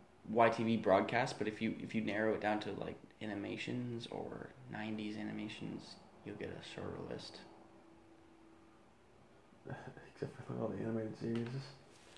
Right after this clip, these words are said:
Speaker 1: There's a lot.
Speaker 2: Yeah.
Speaker 1: You just have to narrow it down.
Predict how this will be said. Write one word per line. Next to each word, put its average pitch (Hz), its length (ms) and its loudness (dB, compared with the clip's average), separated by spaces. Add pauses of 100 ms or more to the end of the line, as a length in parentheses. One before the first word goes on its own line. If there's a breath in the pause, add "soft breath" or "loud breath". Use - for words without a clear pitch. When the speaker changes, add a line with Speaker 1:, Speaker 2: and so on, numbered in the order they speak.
(880 loud breath)
Speaker 1:
There's - 160 -8 (180)
a - 20 -8
lot. 123 360 0 (180)
Speaker 2:
Yeah. - 100 -2 (220)
Speaker 1:
You 113 100 -2
just 110 140 -4
have 113 160 -4
to 113 120 -8
narrow 101 300 -2
it - 100 -8
down. 123 100 -10